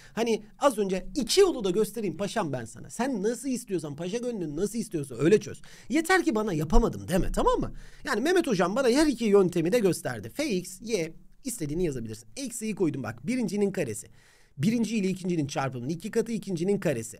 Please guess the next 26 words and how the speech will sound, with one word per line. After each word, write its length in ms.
Artı 380
bir 180
de 120
dışarıda. 440
Geldim 400
buraya. 160
Eksi 460
x 360
kare 180
eksi 580
dört 300
x 300
eksi 460
dört 320
artı 460
bir. 280
Devam 420
ettim. 340
Eksi 400
x 420
kare 200
eksi 580
dört 300
x 220
eksi 380
üç. 340